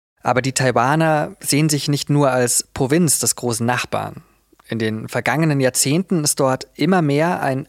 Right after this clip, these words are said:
eigenes nationales Selbstverständnis gewachsen, zu dem eines auch gehört, was in der Volksrepublik undenkbar ist: freie demokratische Wahlen. Und am Samstag stehen wieder welche an.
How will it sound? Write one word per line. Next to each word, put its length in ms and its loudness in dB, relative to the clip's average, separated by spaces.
eigenes 720 0
nationales 800 -2
Selbstverständnis 800 -4
gewachsen, 580 -6
zu 100 -4
dem 320 0
eines 500 0
auch 240 -2
gehört, 460 0
was 160 -2
in 80 0
der 100 0
Volksrepublik 960 -2
undenkbar 760 -2
ist: 380 -8
freie 480 0
demokratische 840 -4
Wahlen. 440 -4
Und 140 0
am 100 0
Samstag 640 0
stehen 300 -2
wieder 240 0
welche 340 -4
an. 220 -6